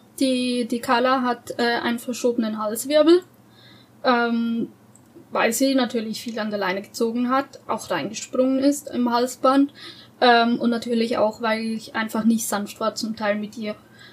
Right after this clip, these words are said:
Ähm, die Folgen davon sind, dass sie, ähm, Verspannungen am Rücken hat, äh, natürlich auch Schmerzen im Nackenbereich, ähm, die natürlich ihr Verhalten insgesamt beeinflussen und ihr Wohlbefinden. Das heißt, äh, sie hat gute und schlechte Tage. Gerade im Winter,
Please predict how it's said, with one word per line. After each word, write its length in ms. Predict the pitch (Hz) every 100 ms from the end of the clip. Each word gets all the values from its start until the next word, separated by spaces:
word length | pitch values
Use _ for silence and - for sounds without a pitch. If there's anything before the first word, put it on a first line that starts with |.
| - -
Ähm, 680 | 233 226 226 226 220 220 285 - - -
die 200 | 247 247
Folgen 380 | 262 240 262 277
davon 380 | 262 262 247 240
sind, 380 | 240 226 220 196
dass 200 | 214 -
sie, 320 | 226 214 214 - -
ähm, 220 | 220 220
Verspannungen 580 | - 226 - 233 247 240
am 140 | 233
Rücken 340 | 233 233 254 247
hat, 200 | 262 302 - - - -
äh, 220 | 247 226
natürlich 400 | 226 214 240 240
auch 100 | 214
Schmerzen 460 | 214 233 214 - 247
im 120 | 226
Nackenbereich, 800 | 208 196 - 233 240 240 240 254 - - - -
ähm, 300 | 226 233 226
die 560 | 233 226 226 226 226 -
natürlich 420 | 226 233 233 220
ihr 60 | 233
Verhalten 440 | 226 208 202 202
insgesamt 560 | 226 220 - 220 202 202
beeinflussen 640 | 208 202 208 - 233 233
und 120 | 220 214
ihr 140 | 202
Wohlbefinden. 760 | 190 208 208 - 208 202 220 220
Das 200 | 220 226
heißt, 360 | 208 220 -
äh, 240 | 226 220 233
sie 160 | 240
hat 120 | 220
gute 220 | 269 262 262
und 120 | 240
schlechte 400 | 240 226 247 262
Tage. 340 | 269 254 262
Gerade 240 | 254 226 233
im 100 | 214
Winter, 380 | 247 254 247